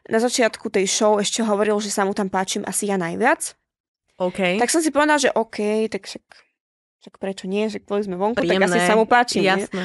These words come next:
Speaker 2: Poznal
Speaker 1: No
Speaker 2: ťa
Speaker 1: a
Speaker 2: reálne,
Speaker 1: áno.
Speaker 2: mhm.
Speaker 1: No ale potom teda, no, asi s tým, že chcel na tom zarobiť, tak začal rozprávať na svojich vlogoch, že aké bolo teda to rande so mnou, že som mu prišla hlúpa ako morča.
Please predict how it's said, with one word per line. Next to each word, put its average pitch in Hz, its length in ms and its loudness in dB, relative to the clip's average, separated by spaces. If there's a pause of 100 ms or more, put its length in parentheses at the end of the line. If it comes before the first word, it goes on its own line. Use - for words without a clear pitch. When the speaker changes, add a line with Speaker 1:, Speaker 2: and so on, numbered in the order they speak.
(180)
Speaker 2:
Poznal 220 220 0
Speaker 1:
No 220 80 6
Speaker 2:
ťa 214 160 6
Speaker 1:
a 214 40 2 (140)
Speaker 2:
reálne, 202 520 0
Speaker 1:
áno. 190 320 2
Speaker 2:
mhm. 226 80 -4 (720)
Speaker 1:
No 220 140 2
ale 226 180 6
potom 226 400 2
teda, 208 560 4
no, 202 420 -4 (560)
asi 196 600 -4
s - 160 -14
tým, 208 180 -2
že 202 140 -4
chcel 208 180 -4
na 202 80 2
tom 196 160 -6
zarobiť, 196 480 -2
tak 196 100 -8
začal 196 560 0
rozprávať 190 480 -2
na 190 120 -2
svojich 196 280 -4
vlogoch, 196 600 0 (440)
že 220 140 -2
aké 208 220 2
bolo 202 240 2
teda - 160 -2
to - 100 -6
rande 240 300 0
so 247 160 0
mnou, 202 460 0
že 185 400 0
som 196 180 -6
mu 185 60 -2
prišla 185 420 -4
hlúpa 202 400 -2
ako 190 140 -8
morča. 247 480 0